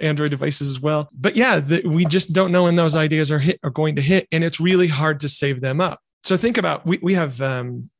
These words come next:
we have people using Volley for coaching, and we have some people actually using it for therapy, which is crazy, but cool.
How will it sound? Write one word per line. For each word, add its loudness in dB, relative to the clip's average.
we -4
have -6
people -8
using -8
Volley -6
for -12
coaching, -4
and -10
we -12
have -8
some -8
people -6
actually -4
using -2
it -8
for -6
therapy, -2
which -8
is -12
crazy, -2
but -12
cool. 0